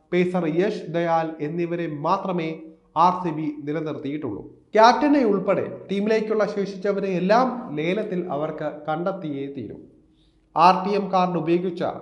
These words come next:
ഓസ്ട്രേലിയൻ സ്റ്റാർ ഓൾറൗണ്ടറായ ഗ്ലെൻ മാക്സ്വെൽ, ഇന്ത്യൻ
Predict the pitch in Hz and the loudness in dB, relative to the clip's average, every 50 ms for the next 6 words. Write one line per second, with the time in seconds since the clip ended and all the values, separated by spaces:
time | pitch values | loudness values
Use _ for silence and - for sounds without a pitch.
0 | - - - - _ - 190 214 - - 247 233 220 220 196 175 - 208 202 202 | -14 -18 -20 -10 _ 4 4 4 4 4 0 0 0 -2 -2 -2 -2 2 2 2
1 | 202 202 - - - 180 175 185 185 185 185 185 185 175 175 175 165 170 165 156 | 2 2 0 -4 -2 0 2 2 4 2 2 2 2 2 2 2 2 2 0 -2
2 | 147 143 151 170 196 220 208 196 180 175 170 185 - - 151 117 90 - - - | -4 -4 -2 -2 -2 0 -2 -2 -2 -2 -2 -4 -6 -8 -8 -8 -8 -8 -12 -16
3 | - - - - _ - 160 170 180 208 208 | -20 -20 -20 -20 _ -4 0 2 2 2 2